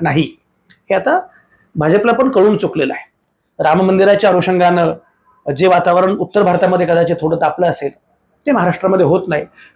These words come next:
महाराष्ट्राची गंमत काय की महाराष्ट्र हा फार सम्यक सकारात्मक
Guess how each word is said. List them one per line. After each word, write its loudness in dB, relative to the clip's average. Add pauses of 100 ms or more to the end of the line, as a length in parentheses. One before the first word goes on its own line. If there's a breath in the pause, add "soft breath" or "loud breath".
(140)
महाराष्ट्राची 0
गंमत 2
काय -2
की 0
महाराष्ट्र 0
हा 0
फार 0
सम्यक 0
सकारात्मक 0